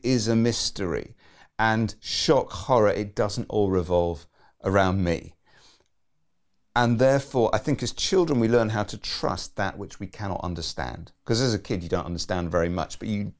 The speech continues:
very, very good at trusting. We get older, we get worse at holding the hand, we get worse at trusting, and we, we, we think we can understand everything.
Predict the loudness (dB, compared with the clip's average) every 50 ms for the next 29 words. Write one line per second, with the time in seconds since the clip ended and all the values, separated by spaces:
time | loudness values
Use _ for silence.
0 | _ 0 2 2 4 2 2 0 2 2 4 4 4 2 2 0 -2 -2 -2 -2
1 | -2 0 0 0 -2 -4 -4 -4 -6 -8 -12 -18 -20 -20 -14 _ 0 0 2 4
2 | 6 6 6 6 4 4 2 0 0 -2 -4 -2 0 2 4 4 4 4 2 2
3 | 0 0 -2 -2 -6 -2 0 2 4 4 2 2 0 0 0 0 0 -2 -4 -6
4 | -10 -6 -4 -2 0 2 4 4 4 4 2 -2 -6 -2 0 0 2 2 0 -2
5 | -2 -2 -2 -4 -6 -12 -16 _ _ -20 -20 -20 _ _ _ _ _ _ _ _
6 | _ _ _ _ _ 0 2 2 2 0 0 -2 -6 -6 -4 -4 -4 -2 -4 -4
7 | -2 -4 -4 -6 -6 -6 -4 -2 -2 -2 -2 -2 -4 -4 -4 -4 -4 -2 -2 -4
8 | -4 -4 -6 -10 -10 -12 -14 -14 -14 -18